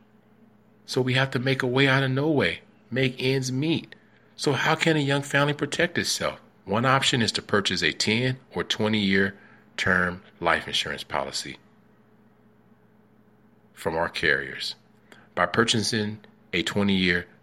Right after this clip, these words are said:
term policy, the family can ensure the life of the family breadwinner. That way, if something were to happen to the earning parent,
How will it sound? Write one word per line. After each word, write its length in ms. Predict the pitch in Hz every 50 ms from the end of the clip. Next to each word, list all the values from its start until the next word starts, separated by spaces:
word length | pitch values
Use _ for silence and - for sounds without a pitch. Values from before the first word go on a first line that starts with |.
| _ _
term 320 | - - 101 123 143 139
policy, 500 | 131 - 82 80 80 78 - - 87 87
the 100 | 90 78
family 340 | 78 - - 113 127 127 123
can 180 | - - 110 98
ensure 580 | 95 90 - - - 117 110 107 107 107 - - - - _ _ _ _ _ _ _ _ _ _ -
the 80 | -
life 340 | 80 82 87 98 107 113 -
of 80 | 120 101
the 80 | 92
family 380 | 85 - - 107 104 101 110 104
breadwinner. 720 | 92 - - 92 101 110 104 80 78 76 76 73 76 78 - - - _ _ -
That 260 | - 95 104 95 85
way, 320 | 78 76 73 73 73 - - _ _ _ _ _ _ _ _ _ _ _ _
if 160 | - 87 87 -
something 380 | - 113 110 113 - 127 110
were 120 | 104 104 98
to 80 | 87
happen 420 | 82 - 80 98 104 101 - 87 85
to 120 | - -
the 160 | 92 - 82 - -
earning 260 | 95 95 95 92 87
parent, 380 | - - 107 104 92 80 80 -